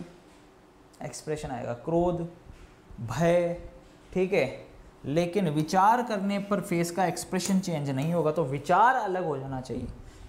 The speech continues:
किसी चीज़ का idea आना, विचार करना। ठीक है, बनाइए। एटीन के का मतलब क्या है? के का अर्थ है भाग लगाना छः।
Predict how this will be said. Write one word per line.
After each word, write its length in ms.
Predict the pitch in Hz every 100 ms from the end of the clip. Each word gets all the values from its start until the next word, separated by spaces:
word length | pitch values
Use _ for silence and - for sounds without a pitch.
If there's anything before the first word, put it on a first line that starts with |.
| -
किसी 220 | 170 208
चीज़ 340 | 190 196 190
का 120 | 220 202
idea 480 | 170 165 170 190
आना, 260 | 180 160 151
विचार 420 | 143 139 175 185 190
करना। 400 | 160 135 123 117 - - - - - - - - - - - - - - - - - - - - - - - - - - - - - - - - - - - - - - - - - - -
ठीक 140 | 202 202
है, 120 | 151 - - - - - - - -
बनाइए। 360 | 165 202 208 170 -
एटीन 400 | 190 196 233 240 240 - - - - - -
के 140 | 190
का 160 | 196 214
मतलब 260 | 208 220
क्या 160 | - 214
है? 80 | 214
के 200 | 214 208
का 180 | 214 208
अर्थ 160 | 208
है 80 | 214
भाग 260 | 175 175 185
लगाना 340 | 196 202 202
छः। 240 | 196 147